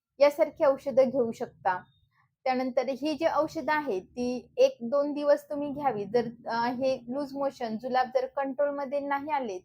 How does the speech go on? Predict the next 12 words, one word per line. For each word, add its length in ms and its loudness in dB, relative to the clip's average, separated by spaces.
तर 100 -2
तुम्ही 260 -8
आपल्या 240 -4
जवळच्या 420 -2
डॉक्टरांना 840 -4
संपर्क 480 -2
साधावा 520 -4
आणि 220 2
जुलाबाची 640 2
जर 180 4
क्वांटिटी 640 -4
दिवसाला 680 0